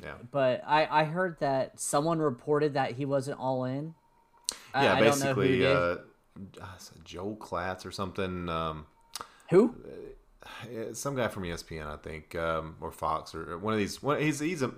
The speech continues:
Speaker 1: like, a name. But, uh, he was either doing a podcast or just on a T V show, and he just mentioned they were talking about the, um, is it Penn
Speaker 2: L S U?
Speaker 1: State? No, no, I think it was Penn State.
Speaker 2: U S C?
Speaker 1: Um, no, I think it was Penn State.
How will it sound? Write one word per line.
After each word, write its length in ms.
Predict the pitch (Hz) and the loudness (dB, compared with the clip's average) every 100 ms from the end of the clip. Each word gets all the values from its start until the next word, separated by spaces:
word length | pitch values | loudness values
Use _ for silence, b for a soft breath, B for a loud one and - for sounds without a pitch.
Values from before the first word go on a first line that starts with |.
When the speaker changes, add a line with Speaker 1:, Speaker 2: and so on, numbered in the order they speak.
| - | -8
Speaker 1:
like, 160 | 101 | -8
a 80 | 92 | -6
name. 460 | 87 82 80 78 80 b b b b | -4 -2 -2 -4 -8 b b b b
But, 260 | 98 90 - | -4 -4 -2
uh, 280 | 92 87 85 | 0 2 2
he 180 | 90 110 | 0 0
was 400 | 101 - - - | -2 -4 -10 -12
either 200 | 76 107 | -12 -8
doing 180 | 107 110 | -4 -2
a 60 | 87 | -2
podcast 1000 | - 101 104 101 107 98 98 98 - | 2 4 4 2 2 2 2 0 -2
or 140 | 85 82 | -4 -4
just 220 | 80 - | -6 -6
on 120 | 87 | -4
a 100 | 82 | -4
T 200 | 80 87 | -6 -8
V 160 | 82 82 | -6 -6
show, 300 | - 85 82 | -4 -4 -4
and 100 | 82 | -4
he 100 | 92 | -6
just 220 | 87 110 | -8 -4
mentioned 560 | 107 123 123 104 95 - b b | 0 0 0 -4 -4 -10 b b
they 80 | 98 | -6
were 60 | 95 | 0
talking 340 | 104 104 101 | 2 2 0
about 320 | 87 90 87 | 0 0 -2
the, 320 | 95 87 85 | -6 -6 -4
um, 400 | 85 82 82 80 78 _ - - B B | -2 -2 -2 -6 -12 _ -18 -18 B B
is 80 | - | -8
it 20 | |
Penn 80 | 131 | 0
Speaker 2:
L 80 | 135 | 0
S 160 | 120 98 | 0 0
U? 120 | 175 | 0
Speaker 1:
State? 300 | 202 190 - _ _ - | 2 -2 -6 _ _ -12
No, 300 | 95 90 82 | -6 -6 -6
no, 400 | 92 90 90 85 | -6 -6 -6 -8
I 100 | - | -12
think 60 | - | -14
it 60 | |
was 100 | 135 | -14
Penn 240 | - 95 85 | -12 -12 -12
State. 400 | - 82 78 - b b b b | -8 -8 -8 -14 b b b b
Speaker 2:
U 160 | 131 143 | -2 2
S 220 | 151 165 | 2 2
C? 160 | 185 202 | 2 0
Speaker 1:
Um, 80 | 208 - - _ _ _ _ _ | -2 -10 -20 _ _ _ _ _
no, 300 | 87 82 85 85 | -6 -4 -6 -8
I 60 | - | -14
think 80 | 92 | -10
it 60 | |
was 80 | 90 | -10
Penn 220 | - 92 | -10 -12
State. 400 | 82 85 76 69 | -10 -8 -8 -10